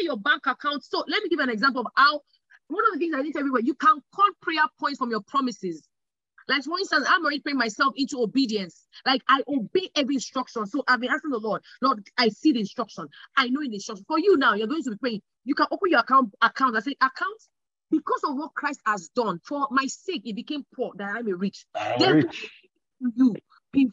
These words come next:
Speaker 1: full of riches. My business bringing the riches. My association. Why? Because there's a purpose for these riches. Because based on the knowledge, this is how you pray scripture-based prayers.
Speaker 2: Yeah.
Speaker 1: Based on the knowledge of what Christ has done, I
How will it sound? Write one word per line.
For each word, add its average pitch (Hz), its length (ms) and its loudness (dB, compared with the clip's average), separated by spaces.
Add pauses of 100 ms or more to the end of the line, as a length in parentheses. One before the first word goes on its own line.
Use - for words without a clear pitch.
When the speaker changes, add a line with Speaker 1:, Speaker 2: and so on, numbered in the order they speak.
(140)
Speaker 1:
full 381 240 6
of 208 220 0
riches. 226 460 -2
My 240 320 0
business 254 520 4
bringing 247 380 0
the 190 100 2
riches. 202 400 -4 (220)
My 262 280 2
association. 269 600 -4 (280)
Why? 233 500 2 (200)
Because 285 260 2
there's 302 160 0
a 277 100 0 (100)
purpose 440 340 2
for 240 120 4
these 247 180 0
riches. 220 340 -4 (380)
Because 320 320 4
based 427 300 -2
on 269 140 4
the 240 100 4
knowledge, 240 420 2
this 320 220 -8
is 226 120 -10
how 269 140 6
you 226 180 -2 (100)
pray 254 200 -2
scripture-based 220 1120 -4 (380)
prayers. 190 480 0 (680)
Speaker 2:
Yeah. 233 120 0
Speaker 1:
Based 480 320 6
on 269 140 4
the 254 80 0
knowledge 320 400 -4
of 254 100 2
what 294 160 0
Christ 277 220 -2
has 190 280 2
done, 208 280 0 (200)
I 381 140 6